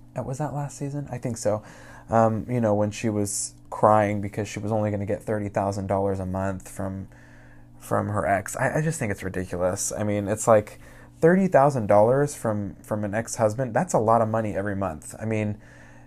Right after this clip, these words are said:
y-, you think about some people's, you know, rent or whatever, like, you know, she doesn't need to have this huge,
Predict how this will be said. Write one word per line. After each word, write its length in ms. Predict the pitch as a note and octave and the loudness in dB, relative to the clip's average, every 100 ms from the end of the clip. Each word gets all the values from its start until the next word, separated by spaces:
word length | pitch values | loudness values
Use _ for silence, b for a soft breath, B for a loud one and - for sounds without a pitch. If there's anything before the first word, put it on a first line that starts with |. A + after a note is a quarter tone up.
| B | B
y-, 100 | - | -8
you 160 | G2 B2+ | -6 -4
think 200 | D#3+ D3 | 0 4
about 240 | C3+ A#2 | 4 4
some 160 | C3 B2+ | 0 -4
people's, 540 | C3 A#2+ A2 G#2+ - | -4 -2 -2 -4 -10
you 120 | A#2 G#2+ | -6 -4
know, 160 | G2+ | -4
rent 500 | F#2+ G#2+ G#2+ A#2 A#2+ - | -2 0 0 0 -6 -6
or 140 | A2+ | -2
whatever, 460 | A2 A2 A2 A#2+ A2+ | 2 2 2 0 0
like, 300 | A2 G#2 - | 0 -2 -4
you 300 | G#2 G#2 B2 | -10 -6 -6
know, 100 | G#2+ | -6
she 220 | - E3 | -6 -2
doesn't 300 | F3 D#3 A2+ | 0 0 -2
need 200 | B2+ C#3+ | -2 -4
to 100 | C3+ | -4
have 280 | A2+ A2+ A2 | -4 -4 -2
this 200 | G#2+ - | -4 -4
huge, 560 | - B2+ B2 A#2+ A#2 | -6 -4 -2 -2 -4